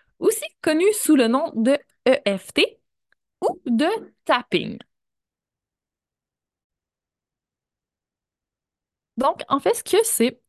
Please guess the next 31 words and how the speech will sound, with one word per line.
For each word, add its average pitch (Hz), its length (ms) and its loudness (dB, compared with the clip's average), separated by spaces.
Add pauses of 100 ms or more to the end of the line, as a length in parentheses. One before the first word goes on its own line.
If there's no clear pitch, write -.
(140)
c'est 359 220 -2
vraiment 196 360 2
simple. - 380 -8 (100)
C'est - 480 -2 (800)
une 320 140 -2
technique 330 320 -2
qui 240 200 0
utilise 254 420 2
les 226 100 6
méridiens 233 360 6
d'acupuncture 226 800 -2 (140)
pour 381 320 0 (120)
faire 294 300 -4 (100)
en 214 120 -4
sorte - 420 -6
de 208 320 -4 (320)
libérer 269 440 2
plus 254 140 -8
facilement 226 580 -4
des 226 360 0
émotions. 185 460 -4
Donc, 185 180 -6
on 202 60 -8
peut 226 120 -8
faire 339 200 2
du - 120 -8
tapping 330 400 -4
sur 311 300 -6 (600)
plein 330 320 -4
de 233 240 2
sujets 220 600 -2